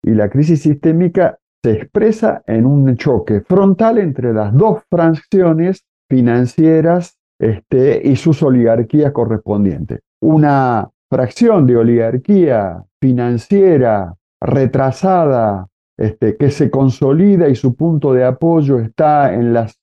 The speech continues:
en la zona sur de Estados Unidos, con centro en Texas, que resume, sintetiza a todo el conjunto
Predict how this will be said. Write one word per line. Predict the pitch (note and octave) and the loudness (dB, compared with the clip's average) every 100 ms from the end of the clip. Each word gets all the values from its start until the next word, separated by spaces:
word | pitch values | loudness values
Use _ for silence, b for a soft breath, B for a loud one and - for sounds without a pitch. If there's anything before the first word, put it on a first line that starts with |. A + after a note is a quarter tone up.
| - | -4
en | A#2+ B2+ | 0 0
la | A#2+ | -2
zona | - E3 D#3+ C3+ | -2 0 0 0
sur | - A3+ B3+ C3 - _ - | -2 0 2 0 -4 _ -6
de | G#2 | -4
Estados | - C3+ A#2 A2+ | -2 -2 0 0
Unidos, | C#3 G3 C3+ A#2+ | 0 2 0 0
con | G#2 G2 | -4 -4
centro | B2+ A#2+ A#2 | -4 -2 -2
en | A2 A2 | -2 0
Texas, | F#3 C#3+ B2+ A#2+ - _ - | 0 0 -2 -4 -6 _ -2
que | C3 B2 B2 B2 A#2+ A2+ A2 - _ _ _ | 2 2 2 2 2 0 -2 -6 _ _ _
resume, | - D#3 D3 - B3 B3+ G#3+ F#3 D3+ | -4 -2 -2 0 0 2 2 2 0
sintetiza | D3 C#3 C3 C3+ C3+ G#3+ G3 F#3 D#3 - | 0 0 0 -2 0 0 0 0 -2 -2
a | A#2+ B2 | -4 -4
todo | - A3 G#3 E3 | -2 0 2 2
el | C3+ | 0
conjunto | G#2+ B2 A#2+ - F#3 F3+ D3 - G#2+ G2 | -2 -4 -4 0 0 2 0 -2 -4 -4